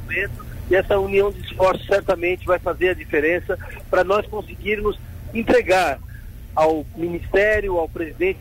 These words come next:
Bolsonaro, que isso se trata de uma excepcionalidade. Nós sabemos e entendemos que o governo é contra a manutenção de subsídios, porém,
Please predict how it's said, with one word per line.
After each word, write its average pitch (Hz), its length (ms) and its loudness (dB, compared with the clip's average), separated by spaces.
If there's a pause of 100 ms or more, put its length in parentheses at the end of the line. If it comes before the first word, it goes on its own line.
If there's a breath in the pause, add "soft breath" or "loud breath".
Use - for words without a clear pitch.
Bolsonaro, 170 800 0 (480)
que 214 100 0
isso 226 380 0
se 226 100 0
trata 196 460 4
de 160 80 0
uma 185 180 4
excepcionalidade. 202 1000 0
Nós 170 180 -4
sabemos 226 480 2
e - 40 -8
entendemos - 560 -2
que - 100 -12
o - 40 -10
governo 202 360 -4
é 220 60 0
contra 190 540 0
a 143 40 0
manutenção 175 600 -2
de - 120 -8
subsídios, 175 680 0 (320 loud breath)
porém, 196 460 4